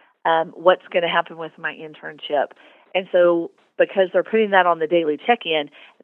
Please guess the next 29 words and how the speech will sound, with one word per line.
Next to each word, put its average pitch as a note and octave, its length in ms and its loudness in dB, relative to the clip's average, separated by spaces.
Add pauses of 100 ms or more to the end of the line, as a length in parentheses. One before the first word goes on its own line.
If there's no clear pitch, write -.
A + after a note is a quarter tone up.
then F3+ 640 2
what F3 160 4
we E3+ 100 2
do E3 240 2
is D#3+ 100 -2
we D#3+ 120 -8
either E3 360 -6
are D3+ 280 -2
able D#3+ 260 -12
to - 80 -20
call E3 300 0
them, F3+ 340 -4 (500)
we're F3 120 0
able D#3+ 340 -2 (140)
to D#3 260 -10 (460)
do D#3+ 420 0
virtual E3 460 2
meetings E3+ 420 -12
with E3+ 140 -4
them E3 260 -2
through D#3+ 180 -10
Google D#3 360 -2
Meet, F3+ 400 -10 (560)
um, D#3+ 400 2
and F3+ 120 -2
then F#3 100 2
we're F3+ 140 2
able E3 320 0
to D#3 100 -2